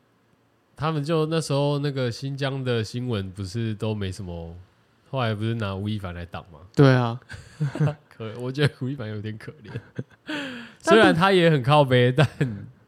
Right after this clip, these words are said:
Speaker 1: 就这个，<laughs> 这方面被拿来消-，消费都有点可怜啊。
Speaker 2: 所以你看看，前面我们在看这二十大的时候，他是这个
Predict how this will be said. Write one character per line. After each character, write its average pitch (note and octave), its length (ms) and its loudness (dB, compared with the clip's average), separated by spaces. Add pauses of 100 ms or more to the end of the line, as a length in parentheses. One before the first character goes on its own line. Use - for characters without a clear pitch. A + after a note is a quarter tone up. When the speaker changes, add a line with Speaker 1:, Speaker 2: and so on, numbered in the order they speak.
(420)
Speaker 1:
就 E3 120 4
这 D3+ 120 2
个， C#3 280 4
<laughs> - 140 -8
这 D3 140 -2
方 C3 200 0
面 B2+ 140 -4 (240)
被 F#3+ 140 0
拿 C#3+ 120 2
来 A#2+ 120 2
消-， C3 320 -4
消 A#2+ 180 -4
费 B2+ 140 -2
都 A2 100 0
有 G#2 140 0
点 F#2+ 100 -2
可 - 160 -16
怜 D#2 140 -18 (100)
啊。 - 120 -20
Speaker 2:
所 C#4 120 6
以 C#4+ 40 8
你 F#3+ 80 10
看 F#3 200 6
看， D3+ 460 6
前 G3 320 4
面 C4+ 240 8
我 D#3+ 100 10
们 D3+ 100 6
在 G#3 140 6
看 G#3+ 180 6
这 G#3 100 6
二 F#3+ 180 4
十 E3 80 2
大 F3 240 4
的 D3+ 80 4
时 D3+ 80 4
候， D#3+ 80 6
他 E3 160 6
是 E3 160 0
这 D#3+ 80 2
个 C#3+ 340 2